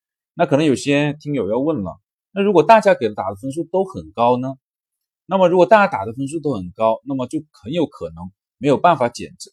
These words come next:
根据这个离散系数检测出老好人的倾向。那么我们可以呢再设置一个指标，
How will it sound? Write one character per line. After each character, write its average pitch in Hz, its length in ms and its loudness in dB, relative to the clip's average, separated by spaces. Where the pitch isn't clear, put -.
根 135 180 -2
据 147 140 -6
这 147 100 -10
个 117 80 -4
离 92 160 -8
散 151 220 -4
系 143 120 -6
数 117 240 -14
检 76 220 -20
测 120 160 -8
出 98 180 -12
老 101 200 -2
好 95 100 -6
人 90 160 -16
的 90 80 -12
倾 - 220 -20
向。 110 260 -12
那 175 140 0
么 160 220 0
我 101 120 -8
们 127 120 -6
可 117 180 -6
以 110 100 -4
呢 101 120 -6
再 160 160 0
设 151 220 -4
置 139 160 -10
一 117 60 -8
个 135 100 -8
指 - 240 -16
标， 82 260 -14